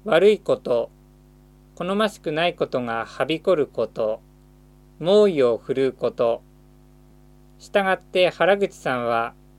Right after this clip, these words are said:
クールベさんに対してちょっと批判的である。困客、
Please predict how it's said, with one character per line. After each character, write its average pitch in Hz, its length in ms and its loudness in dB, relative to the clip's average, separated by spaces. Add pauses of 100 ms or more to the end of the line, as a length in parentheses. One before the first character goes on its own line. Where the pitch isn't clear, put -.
(160)
ク 220 100 -2
ー 226 60 2
ル 202 120 2
ベ 160 80 0
さ 135 180 -4
ん 127 60 -8
に 120 160 -10
対 139 240 0
し - 80 -20
て 117 320 -2
ち - 80 -6
ょ 180 60 4
っ 175 60 -10 (120)
と 123 100 0
批 110 220 -10
判 139 180 -4
的 135 240 -6
で 123 160 0
あ 117 80 0
る。 107 140 -8 (3750)
困 175 280 0
客、 160 480 -2